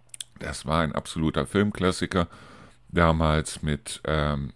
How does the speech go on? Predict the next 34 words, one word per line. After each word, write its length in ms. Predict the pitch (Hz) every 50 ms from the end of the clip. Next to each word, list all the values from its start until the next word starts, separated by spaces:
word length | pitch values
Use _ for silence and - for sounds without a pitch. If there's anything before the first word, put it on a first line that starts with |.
| - 73
Sean 320 | - - - 87 76 76 69
Connery 460 | - 98 101 110 110 107 107 104 95
unter 320 | - - 98 - 95 80
anderem. 400 | 71 85 92 90 87 90 85 85 - _ _ _ _ _ _ _ _ _ _ - - _
Und, 520 | - 85 82 80 80 76 73 - - - -
äh, 300 | - 76 73 73 73 71 -
ich 120 | - -
fand 180 | - 104 101 -
den 120 | - -
Film 260 | - - - 78 -
immer 220 | - 73 71 69 67
toll. 280 | - - 69 67 67 - - - - - - - - - - -
Ich 60 | -
fand 180 | - 85 78
ihn 160 | - 78 76 76
wirklich 320 | 98 98 - 90 85 -
immer 220 | - 78 76 71
toll, 200 | - 73 73 71
obwohl 280 | - - - - 67 67
er 140 | 69 67 -
wahnsinnig 480 | 69 73 78 78 - - 76 71 -
brutal 460 | - - 71 67 - - 69 69 71 69
ist, 300 | - - - - - -
finde 220 | - 76 71 71
ich 200 | 67 78 - -
zumindest. 640 | - - 58 60 57 58 58 58 - - - - -
Also 280 | 71 67 - 76 71 - - - - - - - - - -
diese 180 | - 87 82 78
Verbrennungsszenen, 880 | 82 82 76 - 85 85 90 87 82 - - - - 82 82 82 82 80
diese 200 | 73 71 76 76
Folterszenen 800 | - - 78 78 76 - 76 73 - - - 82 80 78 76 -
und 160 | - 76 -
so 120 | - 71
weiter. 360 | 69 71 71 73 - - 73